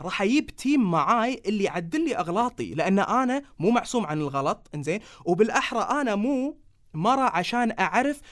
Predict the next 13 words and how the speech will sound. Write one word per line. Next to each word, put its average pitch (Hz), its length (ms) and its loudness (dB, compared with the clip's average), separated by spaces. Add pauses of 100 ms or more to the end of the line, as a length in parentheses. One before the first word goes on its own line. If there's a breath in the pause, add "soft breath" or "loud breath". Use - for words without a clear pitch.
(120 loud breath)
شنو 269 260 0
الأشياء 247 460 -2
اللي 214 160 -2
دايمًا 214 360 0
تواجهها. 131 640 -4
طبعًا 151 480 -4
أنا 202 100 -4
ك-، 120 280 -10 (180 soft breath)
ككاتب 165 640 -2
ممكن، 139 380 -6 (320 soft breath)
ممكن، 139 640 -6
آه، 101 360 -10 (920)
أحاول 170 600 4